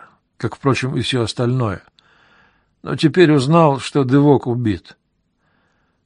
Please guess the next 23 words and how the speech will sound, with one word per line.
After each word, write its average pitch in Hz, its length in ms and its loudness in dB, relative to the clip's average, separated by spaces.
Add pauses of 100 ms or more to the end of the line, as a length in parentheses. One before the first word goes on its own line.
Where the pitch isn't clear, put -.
(120)
Тут - 200 -8
Маркус 165 400 4
понял, 156 420 2
что - 220 -2
боль — 147 420 4 (800)
единственное 160 800 2
человеческое 143 680 0
чувство, 147 720 -2
которому 143 520 0
не 139 180 0
обязательно 135 680 2
быть 131 300 -2
привязанным 117 640 0
к - 120 -16
памяти. 90 580 -10 (1200)
Сын 185 340 0
всегда 156 420 0
будет 127 240 0
страдать, 123 680 0
потеряв 123 520 -2
мать 123 340 -2
или 120 160 -4
отца, 113 480 -2